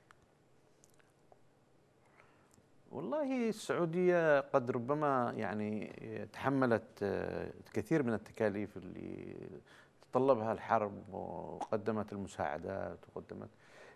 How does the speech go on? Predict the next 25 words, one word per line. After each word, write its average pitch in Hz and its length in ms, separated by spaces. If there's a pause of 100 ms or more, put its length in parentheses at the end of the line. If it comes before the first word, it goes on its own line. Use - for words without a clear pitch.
(120)
لكن 240 360
يظهر 190 240
لي 208 120
في 170 180
إشكالية 135 500
قائمة 113 380
بين 107 280
السعودية 98 1200
والإمارات 98 640
فيما 92 220
يخص - 420 (640)
يعني 90 420
حجم 113 340
الأدوار 104 420
اللي، 92 580
آه، 90 380 (280)
تقوم، - 420
يقوم 107 340
بها 104 300
كل 104 340
طرف 110 240 (720)
فيما 98 180
يخص 95 300
الموضوع 87 360
اليمني. 82 420